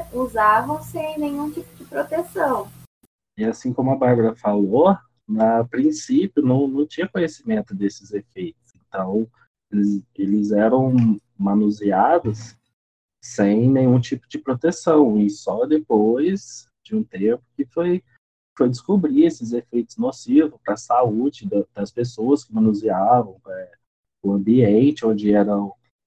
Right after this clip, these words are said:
Speaker 2: usados, pra toda a ecologia em torno da,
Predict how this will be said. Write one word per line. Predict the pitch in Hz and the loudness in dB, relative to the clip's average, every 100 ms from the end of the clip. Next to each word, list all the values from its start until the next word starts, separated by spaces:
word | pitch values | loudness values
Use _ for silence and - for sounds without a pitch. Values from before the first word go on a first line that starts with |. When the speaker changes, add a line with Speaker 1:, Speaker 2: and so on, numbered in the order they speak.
| - | -6
Speaker 2:
usados, | 104 101 90 98 113 101 | -4 -4 -2 0 0 -2
pra | 101 | -8
toda | - 107 113 | -4 0 2
a | 131 | 2
ecologia | - 143 151 160 - 233 151 175 - _ _ _ _ _ _ - | 2 4 4 4 0 -4 -2 -2 -4 _ _ _ _ _ _ -4
em | 113 | -4
torno | 104 110 120 123 127 | 0 2 4 4 2
da, | 123 120 117 | 2 2 2